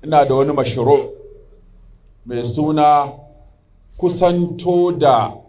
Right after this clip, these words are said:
gajerun surori zuwa ga, ah, musulmi. Wannan mashru', saboda wannan Alƙur'anin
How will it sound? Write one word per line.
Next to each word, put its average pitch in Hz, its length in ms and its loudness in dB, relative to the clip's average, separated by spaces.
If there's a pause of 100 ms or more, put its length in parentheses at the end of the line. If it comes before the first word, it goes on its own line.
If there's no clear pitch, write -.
(920)
gajerun 131 640 0
surori 151 840 -2 (1700)
zuwa 135 340 2
ga, 113 320 -2 (120)
ah, 110 120 -12 (560)
musulmi. 117 560 -4 (1400)
Wannan 180 320 0
mashru', 170 640 -2 (1400)
saboda 170 500 -4
wannan 196 360 2
Alƙur'anin 151 840 -2